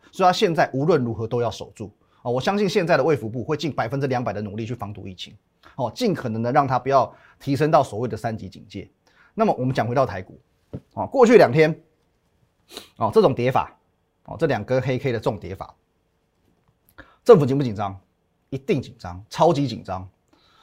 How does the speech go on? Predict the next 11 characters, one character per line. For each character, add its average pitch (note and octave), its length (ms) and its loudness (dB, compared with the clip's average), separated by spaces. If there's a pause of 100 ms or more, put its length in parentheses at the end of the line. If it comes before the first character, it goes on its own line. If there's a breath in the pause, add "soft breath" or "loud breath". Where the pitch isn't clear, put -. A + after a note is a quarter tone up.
(120)
哦， F#2+ 240 -8
不 C4 80 6
然 F3 160 8
你 C3+ 60 0
看 F3+ 160 8
哦， C3 220 2 (1000)
来， G#2+ 140 -4
你 A2+ 120 -2
这 E3+ 260 2
也 B2 140 0
是， D#3+ 320 -2